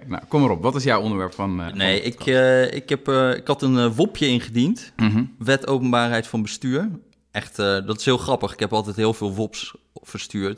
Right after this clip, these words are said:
Speaker 2: Dan kan je naar de overheid en dan vraag je een beetje documenten op. En dat duurt altijd zo, oh, vreselijk lang, dat je het vaak dan al helemaal bent vergeten dat je hem überhaupt ooit hebt gestuurd.
Speaker 1: Hoe
Speaker 2: En dan
Speaker 1: lang dan?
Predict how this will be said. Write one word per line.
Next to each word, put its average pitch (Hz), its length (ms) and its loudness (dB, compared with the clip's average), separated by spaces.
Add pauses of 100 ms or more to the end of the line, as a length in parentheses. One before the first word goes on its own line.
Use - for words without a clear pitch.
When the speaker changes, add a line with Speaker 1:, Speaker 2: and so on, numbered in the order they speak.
Speaker 2:
Dan - 340 -20
kan 104 120 0
je 104 60 2
naar 98 100 2
de 95 60 0
overheid 101 380 2
en 92 60 -6
dan 95 100 -4
vraag 95 260 -2
je - 60 -10
een 95 60 -2
beetje 92 260 -2
documenten 92 540 -2
op. - 320 -6 (540)
En 110 120 0
dat 107 160 2
duurt 127 240 4
altijd 113 260 -4
zo, 117 400 0
oh, - 100 -20 (260)
vreselijk 139 760 -2
lang, 120 300 -2 (500)
dat 110 180 2
je 117 80 0
het 104 100 -4
vaak 110 300 0
dan 107 140 2
al 107 160 2
helemaal 131 280 2
bent 110 140 2
vergeten 117 420 0
dat 104 160 0
je - 80 -2
hem 104 120 2
überhaupt 107 420 0
ooit 104 220 2
hebt - 120 -16
gestuurd. 120 400 -4
Speaker 1:
Hoe 110 80 -6
Speaker 2:
En 117 60 2
dan 120 80 4
Speaker 1:
lang 120 200 4
dan? 135 240 -8